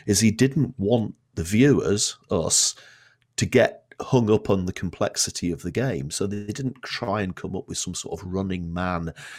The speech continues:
you know, big glossy studio with all sorts of different rules and stuff like that. It was simple,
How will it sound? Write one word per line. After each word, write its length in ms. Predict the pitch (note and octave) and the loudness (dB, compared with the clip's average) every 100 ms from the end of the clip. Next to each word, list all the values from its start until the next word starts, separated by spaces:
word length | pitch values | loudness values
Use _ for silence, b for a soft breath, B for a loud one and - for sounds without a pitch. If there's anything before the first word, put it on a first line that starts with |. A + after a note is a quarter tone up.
| B B _ _ - | B B _ _ -10
you 140 | F#2+ F2 | -4 -2
know, 160 | E2 | 0
big 380 | D#2+ D#2+ F2+ D2+ | -2 2 2 2
glossy 360 | F#2+ F2 - D#2+ | -2 -2 -2 -4
studio 560 | - F2+ E2+ E2+ F2+ | -4 0 0 0 0
with 160 | E2 E2 | 0 0
all 140 | F2 | -2
sorts 320 | E2 - - | -2 -4 -4
of 80 | C#2+ | -4
different 400 | F#2 F2 - E2 | -6 -6 -8 -6
rules 400 | F#2 G#2 G2 - | 0 0 0 -4
and 60 | D#2+ | -6
stuff 260 | - E2+ | -6 -4
like 200 | F2 D#2+ | -2 -2
that. 200 | A2 G#2+ | -2 0
It 100 | - | 0
was 140 | G2 - | 2 2
simple, 640 | - C#3+ D3 C#3 - E2 | 4 2 0 -2 -2 -2